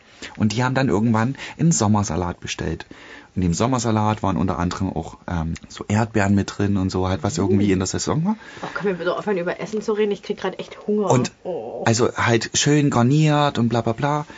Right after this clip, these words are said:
Speaker 1: Der Salat kam zurück. Das ist ja nett, ne? Mit den Erdbeeren, also mit dem Spruch, "Das ist ja nett mit den Erdbeeren und dieser, dieser Soße. Aber sagen Sie mal Ihrem Koch,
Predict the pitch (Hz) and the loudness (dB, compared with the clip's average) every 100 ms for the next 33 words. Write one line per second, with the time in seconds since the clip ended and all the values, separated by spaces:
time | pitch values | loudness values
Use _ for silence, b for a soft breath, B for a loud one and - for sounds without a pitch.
0 | B 123 110 117 113 156 190 - 123 117 | B 0 2 2 2 0 -2 -4 -2 0
1 | 113 110 104 143 196 - 127 143 - 120 | 0 -2 -4 -2 -4 -2 -2 -2 0 2
2 | 101 101 101 - - _ _ _ 107 117 | 4 2 0 -4 -10 _ _ _ -2 0
3 | 160 120 104 107 98 98 104 117 117 117 | -2 -4 -4 0 0 2 2 0 0 0
4 | 131 147 - 107 202 98 - - - B | -2 -4 -2 0 2 -2 -2 -6 -6 B
5 | B - - 117 101 107 - - 98 - | B -8 -4 0 0 0 -4 -4 -2 -2
6 | 117 117 120 120 131 - - - 107 107 | -4 -2 -2 -2 -4 -8 -14 -2 2 2
7 | - - B B _ - 107 104 101 - | -2 -12 B B _ -8 -4 -4 -4 -10
8 | B - 110 110 101 104 101 110 120 110 | B -8 -4 0 0 2 2 2 0 -2
9 | B B B 107 104 - - 92 104 104 | B B B 2 2 0 -2 0 2 2
10 | 107 101 98 98 - 107 104 | 2 2 2 0 -2 -4 -4